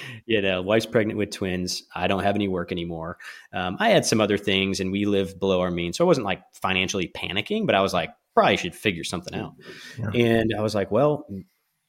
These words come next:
Speaker 1: probably never a better time than now for me to figure out," like, it kinda forced my hand a little bit to go, "Well, maybe I should start look-, I got a bunch of time on my hands. My wife's pregnant and I gotta figure something out." And so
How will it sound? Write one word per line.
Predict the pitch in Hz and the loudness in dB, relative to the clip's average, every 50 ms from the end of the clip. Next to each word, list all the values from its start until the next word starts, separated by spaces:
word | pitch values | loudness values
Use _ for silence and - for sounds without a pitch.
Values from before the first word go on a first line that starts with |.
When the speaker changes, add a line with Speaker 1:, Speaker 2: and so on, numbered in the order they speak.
| _ _ _ - | _ _ _ 0
Speaker 1:
probably | - 165 214 226 | 2 4 4 4
never | 147 117 113 120 107 | 4 4 6 6 4
a | 92 | 4
better | - 104 110 107 98 | 4 2 2 2 0
time | - - 107 98 98 | 0 -2 -4 -2 -2
than | 87 85 | -2 -2
now | 85 90 110 123 113 | -2 0 0 0 0
for | - - 92 | -2 -2 -4
me | 92 92 92 | -4 -2 0
to | 95 92 90 | 0 0 0
figure | 90 - - 95 95 101 98 92 | -2 -4 -6 -4 0 2 2 4
out," | 92 104 113 107 87 - | 4 4 4 4 4 2
like, | 92 90 - | 0 -2 -2
it | 85 - | -2 0
kinda | - 143 - | 2 2 2
forced | - - - 107 104 - - | 2 2 4 4 4 4 2
my | 90 87 | -2 -2
hand | 85 104 139 165 - | 2 2 2 2 2
a | 85 | 2
little | 80 73 65 | -2 -4 -6
bit | - - - - | -6 -8 -8 -8
to | - - | -6 -2
go, | 87 95 92 92 | 2 2 4 4
"Well, | 87 85 87 98 147 | 2 2 2 2 2
maybe | 160 120 95 110 113 | 4 2 4 6 6
I | 120 | 4
should | 127 - 131 | 4 2 0
start | - - 139 - 95 | 2 4 4 4 6
look-, | 110 160 - | 4 4 4
I | 92 92 | 4 4
got | 101 107 | 4 4
a | 98 | 4
bunch | 92 110 113 | 4 2 2
of | - 85 | 0 -2
time | - 98 120 123 | 0 0 2 2
on | 90 85 | 2 0
my | 82 82 | -2 -4
hands. | 85 82 85 101 117 - - - - - - - - - - - | -4 -4 -4 -6 -6 -8 -10 -16 -16 -12 -12 -12 -12 -10 -4 0
My | 101 95 | 4 6
wife's | 98 110 113 - | 8 6 6 4
pregnant | - - 104 95 92 98 98 110 | 4 2 2 4 4 4 4 4
and | 107 92 | 4 4
I | 90 90 | 2 4
gotta | 92 98 95 | 4 4 4
figure | - - - 107 101 92 | 2 2 0 0 0 0
something | - - 95 92 - 87 85 | 0 -2 -2 -4 -4 -4 -2
out." | 101 110 98 92 - | -2 -2 -2 -4 -6
And | 104 98 | -8 -4
so | - - 107 101 101 101 101 98 - | 0 4 6 8 8 8 8 6 4